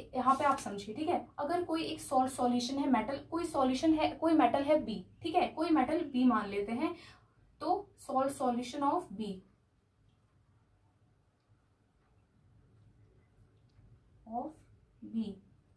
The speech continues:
ये एक metal है जिसका ये salt solution है, ठीक है। तो क्या होता है, वहां पे हमने एक metal को डाल दिया, इस solution में हमने ए metal को डाल दिया और A metal जो है वो B से ज्यादा reactive है,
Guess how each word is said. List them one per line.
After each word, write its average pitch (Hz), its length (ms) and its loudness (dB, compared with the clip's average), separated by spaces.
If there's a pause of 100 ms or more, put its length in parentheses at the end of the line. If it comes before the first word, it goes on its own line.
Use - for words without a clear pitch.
(880)
ये 285 160 2
एक 349 120 -2
metal 311 320 6
है 359 120 8
जिसका 320 220 2
ये 311 140 4
salt 247 300 4
solution 214 440 0
है, 202 100 -4
ठीक - 140 -4
है। - 120 6 (420)
तो 349 80 0
क्या 381 180 4
होता 311 220 6
है, 311 80 2
वहां 302 240 0
पे 330 100 2
हमने 311 220 4
एक 277 460 -4 (260)
metal 247 240 2
को 311 120 -2
डाल 214 260 4
दिया, 220 260 -6
इस 359 140 -2
solution 302 400 2
में 320 80 2
हमने 269 240 4
ए 302 180 -4
metal 254 260 2
को 277 160 -2
डाल 208 260 6
दिया 220 200 4
और 247 160 4 (140)
A 359 140 0
metal 277 340 4
जो 269 160 -2
है 226 300 0 (260)
वो 359 100 0
B 311 200 0
से 330 180 -4
ज्यादा 226 280 4
reactive 214 420 -2
है, 294 200 2